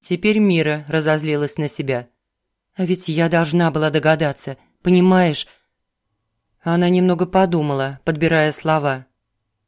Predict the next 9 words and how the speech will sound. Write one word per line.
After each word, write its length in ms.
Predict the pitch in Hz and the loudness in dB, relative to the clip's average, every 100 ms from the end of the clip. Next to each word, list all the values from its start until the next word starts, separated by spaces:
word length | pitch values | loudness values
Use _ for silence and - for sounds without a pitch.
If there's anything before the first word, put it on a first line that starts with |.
| _ _ | _ _
«Мы 240 | 180 185 180 | -2 0 0
все 400 | - - 175 175 | -4 -4 -2 -2
дружно 500 | 165 175 190 170 156 | 0 0 2 0 2
работали 500 | 156 156 180 185 185 | 0 0 0 2 0
в 160 | 160 156 | 0 -2
офисе», 560 | 143 - - 143 131 _ _ _ _ _ | -4 -6 -8 -8 -10 _ _ _ _ _
стала 380 | - - 151 151 | -8 0 2 2
рассказывать 600 | 156 - 151 139 151 143 | 0 0 -2 -2 -4 -2
девушка. 560 | 139 127 120 - 120 | -2 -2 -6 -12 -12